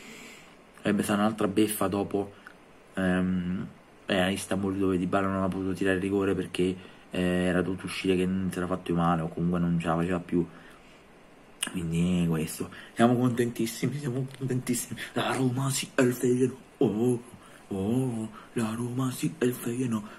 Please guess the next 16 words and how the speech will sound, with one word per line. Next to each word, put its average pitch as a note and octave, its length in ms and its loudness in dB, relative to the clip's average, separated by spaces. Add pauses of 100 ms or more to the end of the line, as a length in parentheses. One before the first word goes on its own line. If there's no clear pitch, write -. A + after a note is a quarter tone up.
Oh, A2+ 640 0 (220)
oh, A2+ 380 0 (160)
si - 280 -6
gode B2 380 2
Daniele, D3 640 -2
Daniele, D3 880 4 (300)
Daniele. C3+ 840 -2 (360)
E A#2+ 140 -4
tutti D#3 220 4
i - 20 6
murignani B2 420 4
muti, A#2 640 0 (320)
muti, C#3 580 4
muti, D3 480 4
siamo - 220 -12
passati. A2 1000 -2